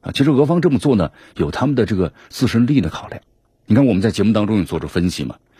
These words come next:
你说俄罗斯如果要彻底把乌克兰一下子给打垮或者推翻，建立一个亲俄的政府，他能做到吗？完全可以做到，但似乎从一开始他就没有想这么去做，啊，只是给这个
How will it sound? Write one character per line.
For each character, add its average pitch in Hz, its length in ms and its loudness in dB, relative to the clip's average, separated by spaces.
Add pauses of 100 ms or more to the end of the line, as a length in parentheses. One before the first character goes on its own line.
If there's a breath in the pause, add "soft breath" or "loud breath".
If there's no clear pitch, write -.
(340 loud breath)
你 104 100 2
说 165 140 4
俄 143 80 4
罗 165 140 4
斯 - 160 -2
如 143 120 2
果 147 80 2
要 117 100 0
彻 123 260 -2
底 92 100 0
把 87 160 -6
乌 101 160 0
克 - 120 -4
兰 92 340 -2 (320 soft breath)
一 147 220 -2
下 120 260 0
子 78 80 -8
给 85 140 -6
打 - 180 -6
垮 - 160 -12
或 - 160 -8
者 76 80 -2
推 110 180 -2
翻， 120 320 -2
建 120 220 2
立 107 140 4
一 98 40 2
个 101 80 0
亲 120 280 2
俄 82 80 -2
的 117 80 0
政 98 180 -2
府， 65 220 -14
他 - 80 -4
能 117 160 4
做 131 160 4
到 101 100 0
吗？ 90 200 -2 (180)
完 - 180 0
全 104 160 -2
可 - 140 -10
以 64 80 -10
做 - 180 -16
到， - 160 -20 (580)
但 131 140 2
似 - 140 2
乎 139 140 2
从 113 140 2
一 151 60 4
开 139 180 0
始 - 140 -4
他 - 80 -8
就 - 80 -2
没 - 120 -2
有 135 100 0
想 - 200 -8
这 - 80 -14
么 - 60 -8
去 - 140 -8
做， 135 200 -6 (520 soft breath)
啊， 80 160 -6
只 - 120 -2
是 95 120 4
给 87 180 2
这 104 80 4
个 98 180 2